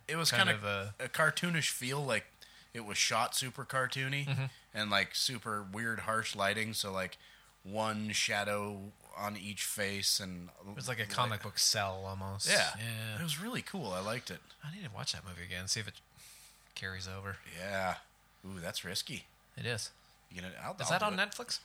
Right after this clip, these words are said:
Speaker 1: Fuck, I don't know.
Speaker 2: Who knows?
Speaker 1: Probably doesn't even exist anymore.
Speaker 2: Yeah.
Speaker 1: I don't think it won critical acclaim.
Speaker 2: Probably not.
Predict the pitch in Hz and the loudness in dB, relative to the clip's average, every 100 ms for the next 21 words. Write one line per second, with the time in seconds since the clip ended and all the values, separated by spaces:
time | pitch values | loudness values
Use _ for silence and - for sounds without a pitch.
0 | - - - _ - - - 65 73 - | -14 -20 -20 _ -18 -16 -14 -12 -14 -16
1 | - - 143 90 90 92 - - 139 98 | -18 -12 -8 -6 -4 -6 -10 -14 -10 -8
2 | 92 87 73 76 73 78 104 110 85 80 | -8 -10 -14 -14 -12 -10 -4 -4 -6 -14
3 | 80 82 135 107 98 95 - - - - | -14 -14 -10 -6 -4 -6 -6 -6 -8 -12
4 | - 143 147 135 123 113 - 120 117 110 | -6 -6 -2 -2 -2 -6 -8 -4 -4 -4
5 | - 107 95 113 101 - 110 98 95 - | -4 -4 -2 -4 -4 0 2 2 0 -10
6 | - - - - 170 143 110 107 | -20 -18 -10 6 8 8 8 6